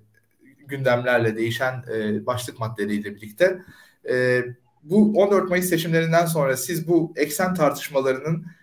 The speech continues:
e, yeniden gündeme gelebileceğini, devam edeceğini ya da, e, ger-, geriye dönük belki,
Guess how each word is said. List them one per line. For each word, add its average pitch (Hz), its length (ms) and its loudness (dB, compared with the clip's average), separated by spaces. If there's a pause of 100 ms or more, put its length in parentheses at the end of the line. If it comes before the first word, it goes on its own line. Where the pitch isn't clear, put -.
(140)
e, 131 100 -2
yeniden 151 560 2
gündeme 139 300 -2
gelebileceğini, 117 640 0
devam 139 280 4
edeceğini 113 580 -2 (220)
ya 139 140 0
da, 156 340 2
e, 135 160 -4
ger-, 139 280 0
geriye 139 300 0
dönük 135 320 -4 (280)
belki, 127 520 -4